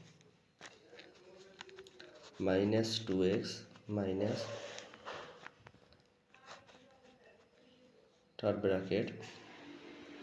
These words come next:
এখন আমরা এই ওয়াইয়ের কাজ আমরা করব, তার আগে মানগুলো চেঞ্জ করব।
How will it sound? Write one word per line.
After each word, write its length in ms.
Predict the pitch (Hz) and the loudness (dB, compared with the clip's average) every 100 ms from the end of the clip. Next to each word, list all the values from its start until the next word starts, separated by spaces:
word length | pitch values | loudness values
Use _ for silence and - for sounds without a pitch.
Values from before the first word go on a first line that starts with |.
| - - - - - - | -14 -14 -16 -14 2 4
এখন 340 | - - 92 135 151 - - - - - - | 6 6 6 4 0 -6 -10 -14 -14 -8 2
আমরা 220 | 110 113 98 - - - | 6 8 6 4 2 8
এই 80 | 131 139 | 10 10
ওয়াইয়ের 300 | 120 117 123 123 110 | 12 12 12 10 8
কাজ 180 | 110 - - - - | 8 6 0 0 2
আমরা 200 | - 95 - | 4 2 4
করব, 240 | 87 - - - - - - - - - | 4 6 2 -4 -8 -16 -16 -16 -16 -10
তার 120 | - 101 | 4 6
আগে 120 | 101 123 107 | 8 6 8
মানগুলো 360 | 95 107 139 247 - - - | 6 6 8 6 4 -6 2
চেঞ্জ 200 | 98 92 - | 6 6 4
করব। 200 | - - | 0 -4